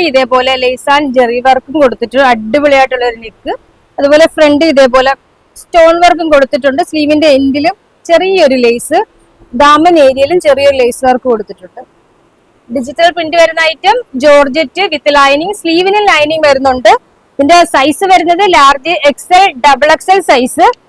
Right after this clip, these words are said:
സെയിം ഫാബ്രിക്കിൽ തന്നെ വരുന്ന ദുപ്പട്ട, ടു സൈഡ് ചെറിയ, ഫോർ സൈഡും ചെറിയ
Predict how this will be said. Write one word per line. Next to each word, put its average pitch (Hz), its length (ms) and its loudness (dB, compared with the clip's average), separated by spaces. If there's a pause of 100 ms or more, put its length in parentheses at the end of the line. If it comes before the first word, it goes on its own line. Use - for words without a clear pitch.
(220)
സെയിം 381 280 2
ഫാബ്രിക്കിൽ 311 500 2
തന്നെ 349 240 4
വരുന്ന 320 200 4 (100)
ദുപ്പട്ട, 277 320 -4 (200)
ടു 330 80 2 (140)
സൈഡ് 302 240 4 (100)
ചെറിയ, 294 300 2 (680)
ഫോർ 339 240 4 (160)
സൈഡും 311 320 2 (100)
ചെറിയ 294 320 -2